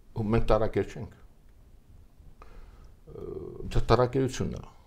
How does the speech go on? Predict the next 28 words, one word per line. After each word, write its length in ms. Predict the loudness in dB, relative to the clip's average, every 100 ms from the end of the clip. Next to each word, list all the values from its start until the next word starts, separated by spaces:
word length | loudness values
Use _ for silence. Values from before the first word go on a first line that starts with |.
| -20 -20 -20 -20 -20 -12
Այսինքն 400 | -8 -6 -2 0
նրանք 220 | 0 -2
սովոր 400 | 2 6 8 6
են, 120 | 4 -2 -12 -20 -20 -20 -20 -20 -12 -6
գիտեք, 380 | 0 2 0 -2
սա 220 | -10 -4 -4
կոռուպցիոն 520 | 0 2 4 0 -2 -4
հիմքեր 440 | -2 -4 -2 -4
է 20 |
ստեղծում։ 540 | -4 -8 -12 -12 -16 -18 -20 -14 -2
Այսօր 300 | 0 2 0
մենք 260 | 0 -2 -4 -14 -8 4 8
տալիս 380 | 10 8 6 4
ենք, 240 | 2 -2 -4 -14
ը, 220 | -12 -6 -2 0 -2 -4 -8 -10 -12 -2
ինչ-որ 420 | -2 6 6 6 2
մարդուն, 520 | 4 6 6 4 2
որը 240 | 6 8 6 2 -10 -20 -20
խեղճ 420 | -10 2 4 4 0
ու 60 |
կրակ, 360 | 2 4 4 6
որը, 220 | 6 8
ասենք, 380 | 6 2 -2 4
թե, 100 | 4
ը, 920 | 2 -4 -14 -16 -16 -18 -18 -8 -6
քիմիական 560 | -4 0 2 2 0 -2
արտադրության 680 | -4 0 0 0 -2 -2 0
մեջ 240 | 0 -2